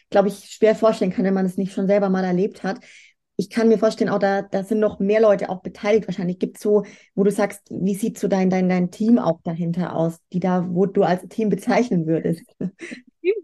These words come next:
Speaker 2: bestehen eigentlich aus drei Personen bei uns. Also ich, die Vicky und ihr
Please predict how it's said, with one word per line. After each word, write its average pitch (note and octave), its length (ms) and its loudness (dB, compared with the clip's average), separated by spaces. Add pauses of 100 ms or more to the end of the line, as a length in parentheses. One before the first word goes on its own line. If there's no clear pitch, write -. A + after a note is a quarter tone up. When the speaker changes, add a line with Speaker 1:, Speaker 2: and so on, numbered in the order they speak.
Speaker 2:
bestehen E4 300 -2
eigentlich E4 240 -2
aus D#4 140 -2
drei C#4+ 200 0
Personen C4+ 680 0
bei - 280 -10
uns. C#4 220 -2 (600)
Also C4 400 0
ich, C#4 220 2
die B3+ 140 2
Vicky D4 480 2
und A#3+ 280 6
ihr G#3+ 360 0